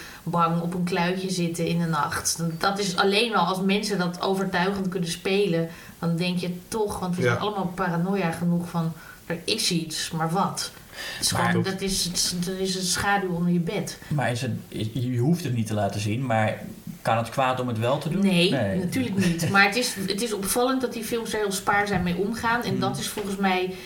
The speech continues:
Speaker 1: in die zin, is het nieuw. Nou, het is in ieder geval, als we het dan niet nieuw vinden, is het, is het een soort iets wat naar boven duikt nu.
Speaker 2: Ja.
Speaker 1: Of het is, eh, het is een trend. En het is,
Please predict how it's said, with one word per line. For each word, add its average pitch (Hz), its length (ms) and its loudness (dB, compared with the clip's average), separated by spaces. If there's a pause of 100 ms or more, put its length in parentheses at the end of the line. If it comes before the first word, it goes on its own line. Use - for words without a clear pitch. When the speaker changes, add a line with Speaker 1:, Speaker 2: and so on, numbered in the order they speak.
(140)
Speaker 1:
in 190 160 -2
die 190 140 2
zin, 180 200 0
is 196 120 0
het 180 220 0
nieuw. 262 460 0
Nou, 165 120 -4
het 165 60 -4
is 190 100 -2
in 202 60 -2
ieder 226 140 -4
geval, 208 380 0
als 190 160 -2
we 190 100 -2
het 180 100 -4
dan 180 140 -2
niet 190 200 0
nieuw 202 180 0
vinden, 196 280 -2
is - 120 -2
het, 185 240 -4 (100)
is 190 160 -2
het 180 140 -4
een 185 140 -2
soort 196 380 -6
iets 190 220 -4
wat 190 200 -2 (220)
naar 190 160 -2
boven 180 380 0
duikt 208 560 0
nu. 254 400 -2 (220)
Speaker 2:
Ja. 104 220 2
Speaker 1:
Of 202 160 -2
het 190 160 -4
is, 190 320 0
eh, 170 460 2 (500)
het 175 160 -2
is 208 80 0
een 180 160 0
trend. 202 640 0 (300)
En 185 180 -4
het 180 140 0
is, 175 180 -2